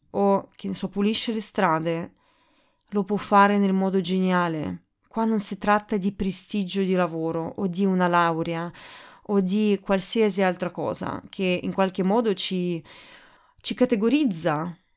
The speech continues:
e crea qualche gerarchia, una specie di gerarchia, perché noi parliamo degli esseri umani. Ognuno nel proprio piccolo e anche nel proprio grande essere umano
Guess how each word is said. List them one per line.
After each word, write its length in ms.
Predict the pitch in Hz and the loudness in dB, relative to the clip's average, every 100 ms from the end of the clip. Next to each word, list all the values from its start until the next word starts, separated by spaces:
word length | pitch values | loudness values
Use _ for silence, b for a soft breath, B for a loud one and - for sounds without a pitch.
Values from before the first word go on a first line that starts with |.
| - | -4
e 360 | 226 220 208 | 2 4 2
crea 320 | - 233 226 220 | 2 2 4 4
qualche 320 | 220 208 220 | 2 2 -2
gerarchia, 800 | 165 214 196 185 - 254 214 160 | 2 4 4 2 -2 -2 2 2
una 380 | 165 180 185 196 | 2 -2 -4 -4
specie 300 | - 254 233 | -6 -4 -4
di 100 | 190 | -2
gerarchia, 420 | 180 185 262 175 | -2 -2 -2 -2
perché 240 | 196 - | -2 0
noi 160 | 247 320 | 2 4
parliamo 400 | 202 202 214 208 | 2 2 2 2
degli 220 | 196 196 | 2 4
esseri 340 | 262 - 214 | 2 0 -2
umani. 540 | 185 175 160 - - 190 B B B B B B B | -2 -2 -4 -6 -8 -12 B B B B B B B
Ognuno 520 | 220 233 247 285 294 220 | 0 2 4 6 6 6
nel 160 | 202 | 4
proprio 420 | - 277 294 214 185 | 4 4 4 0 -2
piccolo 760 | - 214 - 196 180 180 202 - _ _ _ _ _ | -6 -14 -4 2 4 4 0 -8 _ _ _ _ _
e 140 | 214 190 | -4 0
anche 280 | 190 202 | 0 2
nel 180 | 202 190 | 2 2
proprio 340 | 185 220 - 202 | 4 2 4 0
grande 760 | 165 175 202 196 165 156 170 _ _ _ _ _ _ _ | 2 4 4 4 0 -2 -8 _ _ _ _ _ _ _
essere 480 | - 202 - 202 180 | -2 -2 0 -2 -2
umano 560 | 165 156 165 208 254 | 0 0 0 -2 -4